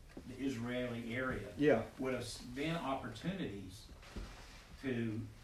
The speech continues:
Speaker 1: win allies, 'cause the Assyrians had to go right down, they had to get pretty far from home
Speaker 2: Right.
Speaker 1: to pull that off. And I just wonder how much that, that was God's working some political stuff.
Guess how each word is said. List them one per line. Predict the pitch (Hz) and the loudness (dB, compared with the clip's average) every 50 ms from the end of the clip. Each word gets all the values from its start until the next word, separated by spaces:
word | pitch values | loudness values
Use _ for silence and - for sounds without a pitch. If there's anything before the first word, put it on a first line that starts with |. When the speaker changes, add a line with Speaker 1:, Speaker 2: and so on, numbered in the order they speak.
| - 117 | -4 0
Speaker 1:
win | 120 131 - 139 139 185 | 2 4 4 6 4 4
allies, | - - - - - - - - 208 202 202 - 208 - 220 - - - - - - - - - - - - - - - - - - - - - - - - | 2 2 2 4 6 6 6 6 4 2 2 0 -2 -2 -4 -6 -6 -8 -12 -14 -14 -16 -16 -18 -18 -18 -16 -16 -16 -18 -16 -14 -14 -14 -14 -14 -16 -14 -6
'cause | - - - | -2 -2 0
the | - 123 | 2 0
Assyrians | 113 - - 156 175 214 - - - | 0 2 2 2 4 4 2 2 2
had | 135 127 - | 0 0 0
to | 113 104 107 120 | 0 0 2 4
go | 151 175 - - | 4 4 4 2
right | - - 127 147 147 135 120 113 104 | 0 2 2 2 2 0 -4 -6 -4
down, | 110 123 143 151 151 139 - 104 104 101 104 104 - - - | 0 0 2 2 4 2 2 0 -2 -4 -6 -8 -10 -12 -6
they | - - | -2 0
had | - - 120 | 0 0 0
to | 117 | -2
get | 117 - - - | -4 -6 -8 -8
pretty | - - 143 - - - | -4 -4 -4 -4 -4 0
far | - 135 139 139 127 120 113 | 4 6 8 8 6 4 0
from | - 110 104 - - | -4 -6 -6 -4 0
home | 160 170 - - - | 0 2 2 2 2
Speaker 2:
Right. | - 127 120 110 107 101 - - - - - | 2 4 4 4 2 0 -2 -6 -12 -12 -12
Speaker 1:
to | 117 113 - | -10 -8 -4
pull | 131 135 127 110 | -2 -2 0 0
that | 110 104 104 104 | 0 -2 0 2
off. | - - - - - - - - - - - - - - - - - - - - - | 4 4 4 4 2 -2 -8 -12 -16 -18 -18 -18 -18 -16 -16 -16 -16 -18 -16 -14 -8
And | - 113 | -4 -2
I | 113 113 | -2 -2
just | 113 113 - 117 | -2 -4 -4 -2
wonder | 113 123 131 139 123 110 107 | 0 2 2 2 2 2 0
how | - 123 113 | -2 0 0
much | 113 117 117 113 - - - 104 | 2 0 0 -2 -4 -8 -8 -4
that, | 120 123 131 - - - - - | -2 0 0 -2 -4 -8 -10 -6
that | - 123 - - 117 | -4 -4 -2 -2 -4
was | 117 110 107 - - - - - - - - - - - 120 | -6 -6 -4 -6 -6 -8 -10 -14 -18 -18 -20 -20 -16 -10 -4
God's | 117 127 123 123 120 117 110 110 113 110 | 0 2 2 4 4 2 2 0 -2 0
working | 123 123 123 117 - 120 113 110 107 107 104 104 107 - - - - - - - - - | 0 0 0 0 -2 -4 -4 -4 -2 -2 -4 -4 -6 -8 -12 -16 -18 -18 -16 -16 -16 -16
some | - - - 113 110 110 104 | -12 -8 -6 -4 -4 -4 -4
political | 113 117 123 120 113 113 110 - 110 | -2 -2 -2 -2 -2 -2 -6 -8 -8
stuff. | - - - - - 104 | -10 -10 -8 -6 -6 -6